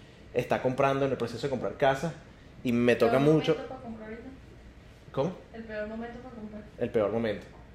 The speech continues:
Speaker 1: Te digo por qué. Exactamente. Es, marico, tú antes de, literalmente, antes de que te den las llaves, tú mandas el dinero, siempre.
Speaker 2: Ujú.
Speaker 1: Siempre. Así es el procedimiento aquí.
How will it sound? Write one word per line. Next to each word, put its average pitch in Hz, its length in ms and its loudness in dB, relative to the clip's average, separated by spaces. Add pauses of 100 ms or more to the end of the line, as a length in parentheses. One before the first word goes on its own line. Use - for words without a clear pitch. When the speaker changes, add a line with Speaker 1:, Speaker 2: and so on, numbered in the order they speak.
(320)
Speaker 1:
Te 113 80 6
digo 107 180 8
por 117 160 4
qué. 151 260 2 (180)
Exactamente. 110 720 2 (320)
Es, - 380 -2 (1400)
marico, 135 520 6
tú 156 140 12
antes 185 260 8
de, 160 320 6
literalmente, 143 440 4
antes 165 240 4
de 185 40 4
que 165 80 0
te 135 80 4
den 127 140 4
las 151 100 0
llaves, 180 200 2
tú 135 80 -4
mandas 131 260 2
el 131 100 -4
dinero, 95 260 -6
siempre. 95 320 -8 (100)
Speaker 2:
Ujú. - 100 -14
Speaker 1:
Siempre. 104 200 -2
Así 117 120 -2
es 120 40 4
el - 60 0
procedimiento 104 380 -2
aquí. 101 120 -8